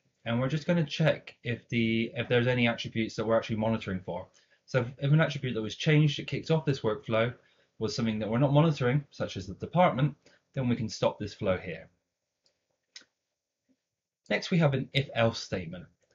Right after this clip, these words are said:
This is an if-else statement allows us to compose two different messages depending on who changed that user's attribute. So we can see here the condition is if the actor is the Okta user, then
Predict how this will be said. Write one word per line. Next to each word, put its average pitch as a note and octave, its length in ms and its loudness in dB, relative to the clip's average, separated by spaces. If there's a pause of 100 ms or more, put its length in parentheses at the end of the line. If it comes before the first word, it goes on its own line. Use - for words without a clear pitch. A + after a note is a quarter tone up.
(280)
This - 160 -6
is F3 160 -2
an - 140 -2
if-else C3+ 380 0
statement G2 460 -4
allows A#2+ 260 -2
us A#2 100 -10
to - 60 -20
compose A#2+ 440 0
two E3 160 0
different C#3+ 240 0
messages A2+ 400 -6
depending A#2 420 -2
on G2+ 140 -6 (320)
who A#2+ 420 -2 (340)
changed A2 340 -4
that G2 120 -4
user's F#2+ 300 -4
attribute. G2+ 500 -6 (600)
So A2+ 240 4
we B2 100 0
can C3+ 100 2
see D3 240 4
here C3+ 140 2
the A2+ 80 -2
condition A2+ 480 -2
is G#2+ 260 -2 (360)
if C#3+ 180 0
the A#2+ 160 2
actor A2+ 420 0
is G2+ 300 -8
the A2 80 -4
Okta A2+ 360 -4
user, F3+ 500 4 (520)
then C#3+ 460 8